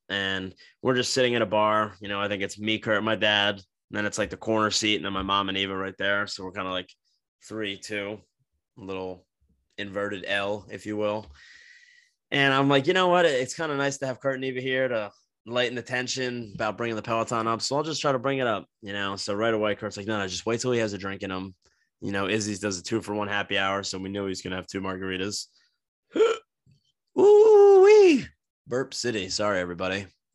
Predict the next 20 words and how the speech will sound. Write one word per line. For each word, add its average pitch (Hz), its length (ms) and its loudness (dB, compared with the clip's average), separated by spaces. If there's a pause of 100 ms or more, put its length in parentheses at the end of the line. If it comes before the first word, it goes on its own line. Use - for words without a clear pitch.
(320)
Um, 95 580 -8 (1040)
burping 101 360 -4
up 104 140 -8
the 87 80 -18
pork. 101 400 -6 (1300)
Eat 101 160 -4
it 101 100 -2
with 104 180 -2
the - 80 -12
fork. 98 480 -4 (1400)
Selling 107 420 -2
all 101 140 0
these 95 160 -4
wrenches. 101 640 -4 (640)
You 104 80 -12
better 104 220 2
use 101 240 -2
some 90 140 -4
torque. 101 440 -4
<laughs> - 60 -20